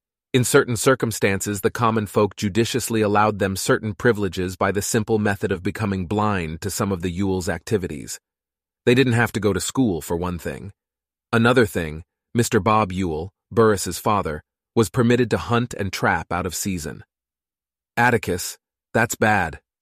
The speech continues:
I said. In Macomb County, hunting out of season was a misdemeanor at law, a capital felony in the eyes of the populace. "It's against the law, all right," said my father,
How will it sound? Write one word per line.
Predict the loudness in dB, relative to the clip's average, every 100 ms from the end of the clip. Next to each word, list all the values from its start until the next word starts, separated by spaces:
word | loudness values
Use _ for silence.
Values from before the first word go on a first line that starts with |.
| -8
I | -6
said. | -4 -4 -6 -10 _ _ _ _ _ _ _ 0
In | 2
Macomb | 4 4 2 0
County, | 0 0 -2 -6 -14 _
hunting | 0 0 2
out | 2 0
of | -2
season | 0 0 0 -2
was | -2 0
a |
misdemeanor | 0 0 0 0 0 0 -2
at |
law, | -2 0 0 -2 -8 _ _
a | -6
capital | 2 2 2 0
felony | 0 0 2 0 -2
in | -4
the | -2 0
eyes | 0 -2
of | -6
the | -8
populace. | -2 -2 -2 -6 -8 -12 -18 _ _ _ _ _ _ _ _
"It's | 0 2
against | 4 4 2
the | 2
law, | 4 6 6 4
all | 2 0
right," | 2 0 -2 -10 _ _
said | -2 0
my | 0 -2
father, | -2 -2 -2 -6